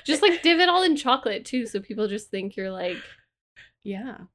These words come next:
Speaker 1: Oh.
Speaker 2: Oh, this is good work. Anyways, I guess I
Speaker 1: Sign
Speaker 2: should
Speaker 1: me
Speaker 2: finish
Speaker 1: up.
Speaker 2: what it's about, 'cause there
Speaker 1: Yeah,
Speaker 2: actually
Speaker 1: sorry.
Speaker 2: is some of a downside to this.
Speaker 1: I
Speaker 2: So
Speaker 1: figured there had to be.
Speaker 2: <laughs> So to them, spy novels are a peppery snack. Romance novels are sweet and delicious.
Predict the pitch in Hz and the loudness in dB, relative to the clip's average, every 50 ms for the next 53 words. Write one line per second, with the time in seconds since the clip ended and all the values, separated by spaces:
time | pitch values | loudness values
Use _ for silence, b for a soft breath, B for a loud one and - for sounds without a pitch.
0 | _ _ _ _ _ _ _ _ _ _ _ _ _ _ _ _ _ _ _ 202 | _ _ _ _ _ _ _ _ _ _ _ _ _ _ _ _ _ _ _ -14
1 | - 240 277 294 285 220 247 302 277 208 185 170 165 160 165 170 - 233 247 - | -12 -12 -12 -10 -12 -12 -10 -10 -10 -10 -10 -10 -12 -14 -18 -12 -10 -10 -8 -8
2 | - 349 392 320 220 190 226 226 190 - - - - 254 311 320 247 190 165 - | -6 -4 -4 -4 0 2 2 2 2 0 -4 -6 -4 -2 0 0 0 0 0 -2
3 | - 226 302 - 240 240 262 294 294 285 285 277 - - 240 247 208 240 254 254 | -2 -2 -2 0 2 2 4 6 6 6 6 6 4 4 4 4 4 4 4 4
4 | 220 214 214 214 214 - 220 - 185 185 175 - - - 208 220 233 233 254 285 | 4 2 2 0 0 -4 -6 -4 -2 -4 -4 -4 -8 -4 -2 2 4 4 4 2
5 | 277 - 294 226 208 202 202 190 185 175 196 - - 214 196 190 185 170 170 180 | 2 -2 -2 0 0 0 0 -4 -6 -8 -10 -6 -4 -4 -4 -4 -6 -8 -10 -10
6 | 170 - 185 143 147 170 - - 151 120 147 - - 170 - - - - - 196 | -8 -6 -6 -6 -6 -8 -10 -8 -8 -8 -8 -8 -10 -10 -10 -8 -8 -4 -2 0
7 | 202 214 208 196 247 220 190 240 214 214 208 214 220 185 180 185 - - 180 - | 2 4 4 4 4 2 0 -2 -2 -2 -4 -2 0 -2 -2 -2 -4 -2 0 2
8 | 392 - - - - - 427 508 - B B B B B B - - 277 262 269 | 2 2 0 -4 4 6 6 6 6 B B B B B B 0 2 2 2 2
9 | - 262 220 247 240 254 294 294 294 - - - 208 196 202 214 226 233 226 226 | 0 0 2 4 6 6 4 4 2 -2 0 2 4 4 4 2 2 0 -2 -4
10 | 226 233 254 262 254 - - 202 190 - - - 220 220 - 247 233 214 - - | -4 -4 -4 -4 -4 -2 -4 -4 -4 -6 -6 -8 -8 -6 -6 -8 -8 -8 -10 -8
11 | - 220 208 202 214 208 - - 214 214 220 233 240 233 247 - - - 226 226 | -6 -4 -4 -4 -6 -8 -10 -6 -4 -4 -2 -2 -2 -4 -4 -6 -8 -8 -6 -6
12 | 226 226 247 254 - - 190 - - - - - 220 220 - - 220 208 208 190 | -6 -6 -8 -6 -6 -6 -8 -8 -8 -12 -10 -8 -10 -10 -6 -8 -6 -6 -6 -4
13 | 180 180 180 - - 190 190 208 - - - | -4 -4 -4 -4 -6 -8 -8 -10 -10 -14 -18